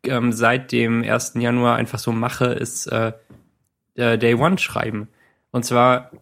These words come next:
hatten die halt so einen Sale ums neue Jahr herum und dann hab ich's halt irgendwie doch endlich mal gekauft für den Mac und, ähm, da jetzt, äh, täglich was reingeschrieben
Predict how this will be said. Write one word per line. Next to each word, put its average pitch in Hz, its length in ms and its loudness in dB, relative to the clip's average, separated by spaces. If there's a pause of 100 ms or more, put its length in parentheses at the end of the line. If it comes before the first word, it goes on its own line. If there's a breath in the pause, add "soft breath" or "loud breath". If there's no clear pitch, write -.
(160)
hatten 131 360 0
die 123 160 2
halt 123 200 2
so 117 160 0
einen 113 440 0
Sale 120 500 2
ums 113 300 -4
neue 117 220 4
Jahr 113 220 2
herum 110 400 0
und 113 120 -2
dann 113 360 0 (300)
hab 117 160 2
ich's 113 140 0
halt 113 160 0
irgendwie 113 240 0
doch 117 160 0
endlich 113 280 -2
mal 113 120 -2
gekauft - 380 -6
für - 60 -4
den 120 80 0
Mac 123 200 -2 (580 loud breath)
und, 117 440 0
ähm, 120 340 0 (540)
da 113 160 4
jetzt, 117 380 0
äh, 123 160 4
täglich 120 380 -2
was 123 140 -6
reingeschrieben 120 500 -2